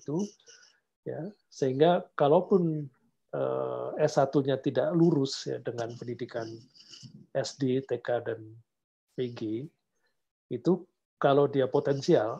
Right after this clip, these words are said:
itu terusnya akan kita rekrut. Ya, dan kalau dia pada satu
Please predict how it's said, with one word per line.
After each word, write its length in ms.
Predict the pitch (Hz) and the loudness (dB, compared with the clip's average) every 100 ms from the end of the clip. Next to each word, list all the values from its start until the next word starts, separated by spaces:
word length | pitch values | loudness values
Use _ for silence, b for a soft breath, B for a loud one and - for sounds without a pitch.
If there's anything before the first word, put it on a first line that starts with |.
| - | -10
itu 400 | 160 175 185 277 - _ _ _ | -6 -2 -2 -4 -10 _ _ _
terusnya 320 | 131 131 156 | -4 2 2
akan 160 | 143 | 2
kita 160 | 139 135 | 0 -2
rekrut. 400 | 117 117 113 - _ _ _ _ _ _ _ _ - | -2 -4 -6 -6 _ _ _ _ _ _ _ _ -10
Ya, 80 | 131 | -4
dan 240 | 123 123 | -4 -2
kalau 240 | 170 143 | 2 2
dia 240 | 160 151 147 | 4 4 4
pada 480 | 139 135 127 127 123 | 2 0 0 0 -2
satu 880 | - - - 131 131 131 127 123 120 | -8 -10 -4 -4 -4 -6 -4 -4 -8